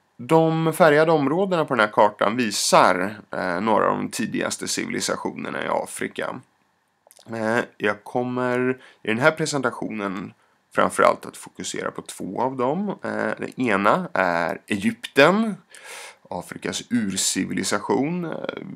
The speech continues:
kanske världens urcivilisation, det är omdiskuterat. Eh,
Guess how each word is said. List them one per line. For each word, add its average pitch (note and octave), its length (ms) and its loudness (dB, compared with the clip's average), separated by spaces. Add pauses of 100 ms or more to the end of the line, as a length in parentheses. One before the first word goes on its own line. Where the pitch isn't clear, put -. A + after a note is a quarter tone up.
(360)
kanske A#2+ 680 -4
världens G#2+ 680 -2
urcivilisation, B2+ 1080 -4
det A2 60 -6
är G2+ 180 -6
omdiskuterat. G#2+ 960 -6 (640)
Eh, A2+ 360 6